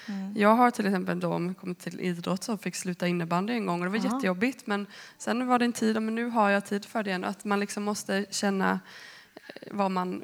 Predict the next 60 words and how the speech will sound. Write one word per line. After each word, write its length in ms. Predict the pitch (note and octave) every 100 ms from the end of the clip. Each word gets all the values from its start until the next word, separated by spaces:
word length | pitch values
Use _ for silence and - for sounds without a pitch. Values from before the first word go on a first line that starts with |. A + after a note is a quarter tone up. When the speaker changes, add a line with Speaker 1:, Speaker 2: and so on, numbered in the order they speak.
| -
Speaker 2:
klarar 320 | - G3 F#3 G#3+
av. 100 | G3+
Och 120 | G3+
vi 120 | G#3
kvinnor 300 | A3+ A#3+ C4
Speaker 1:
Ja. 60 | -
Speaker 2:
kanske 260 | A3+ G#3+
har 220 | A3 A3+
väldigt 240 | A#3 G3+ F#3+
lätt 220 | F3+ F3+
för 120 | - F3
att 100 | G3+
säga 160 | B3 A#3 G3+
ja 60 |
till 160 | F#3+ G3+
mycket 360 | G3+ - F#3 F#3
och 100 | F#3
ta 80 |
på 300 | F#3+ F#3+ G3
saker 340 | G3+ F#3+ F#3+ F#3+
och 60 |
vill 180 | G3 G3+
göra 240 | G3+ F#3 F#3
mycket. 440 | F#3+ - F3+ F#3 - - - - -
Eh, 400 | G3+ F#3 F3+ F3 -
men 260 | G3+ F#3+ F#3+
där 280 | G3+ G3+
är 40 | F#3+
det 80 | F3+
verkligen 500 | F3+ F3 - F#3 F#3+
så 120 | F3+
här, 180 | E3+ - - -
det 140 | G3+ G3+
finns 280 | G3 F#3 -
tid 180 | G3
och 100 | F#3
stunder 300 | - F3+ F3
för 120 | F3+ F#3
saker. 420 | F#3+ F3+ G#3+ A3 - -
Speaker 1:
Det 80 | A#3
gör 200 | A#3 A#3+
ju 120 | C4
det. 180 | B3+ - -
Speaker 2:
Eh, 460 | G#3 F#3+ F#3 F#3+ F#3+
och 120 | G3
när, 340 | G3 F#3+ F#3+
när 120 | G3 G3
jag 100 | G3
mådde 180 | G3
som 180 | F#3+ F#3+
sämst, 420 | - G#3+ A3+ -
alltså, 200 | F#3+ F#3+
då 160 | F#3+ G#3
var 120 | G#3+
jag 140 | F3+ -
tvungen, 380 | F#3 F#3 F3
alltså, 180 | F#3 F3+
jag 100 | F3+
fick, 420 | G#3+ - - - -
alltså, 440 | G3+ G3+ F#3 F3+